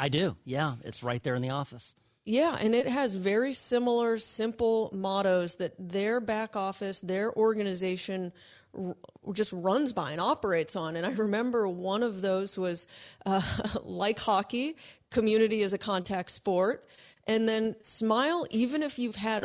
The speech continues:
Speaker 2: all your teeth knocked out by a high stick. And they're, they're simple, they're hockey related, but they have a similar real life message where you can just move on. You know, you've gotta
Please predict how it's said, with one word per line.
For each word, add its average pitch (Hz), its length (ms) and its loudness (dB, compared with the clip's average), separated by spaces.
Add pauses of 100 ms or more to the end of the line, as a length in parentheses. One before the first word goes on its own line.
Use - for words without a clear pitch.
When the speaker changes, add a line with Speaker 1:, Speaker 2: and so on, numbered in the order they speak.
Speaker 2:
all 240 360 4
your 247 200 0
teeth 247 460 -4
knocked 214 420 -2
out 196 240 -2
by 185 140 2
a 170 80 2
high 190 240 -4
stick. - 480 -8 (540)
And 254 160 2
they're, 294 240 -2
they're 247 140 -2
simple, 269 680 -2
they're 196 320 -2
hockey 254 420 -4
related, 220 420 0
but 202 140 -4
they 247 80 -2
have 262 120 0
a 240 40 0
similar 277 640 0 (360)
real 233 280 2
life 220 260 0
message 208 520 -4
where 202 120 -2
you 208 160 -6
can 233 220 -6
just 208 280 -6 (420)
move 208 300 2
on. 233 260 0 (240)
You 202 120 -4
know, 185 120 4
you've 214 160 0
gotta 196 380 0